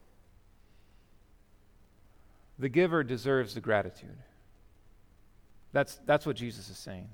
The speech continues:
"God has given this grace, and this grace came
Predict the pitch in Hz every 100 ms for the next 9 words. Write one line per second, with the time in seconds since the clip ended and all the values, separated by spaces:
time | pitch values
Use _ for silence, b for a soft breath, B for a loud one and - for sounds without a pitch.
0 | - - - - - - - - - -
1 | - - - - 117 151 190 208 170 180
2 | 160 117 120 185 190 190 156 170 - -
3 | 160 160 - 120 143 143 139 - 180 175
4 | - - 175 165 151